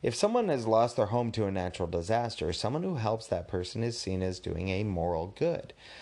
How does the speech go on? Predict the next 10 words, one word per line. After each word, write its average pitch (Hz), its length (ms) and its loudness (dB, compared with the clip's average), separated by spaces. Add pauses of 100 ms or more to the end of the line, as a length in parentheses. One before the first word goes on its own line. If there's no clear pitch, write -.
(140)
Additionally, 139 540 0
sometimes 123 540 0
a 113 40 0
person 110 400 0
accidentally 101 840 -2
causes 87 460 -4
harm, 87 280 -2
and 87 200 -2
the 85 220 -2
quote-unquote 98 840 -2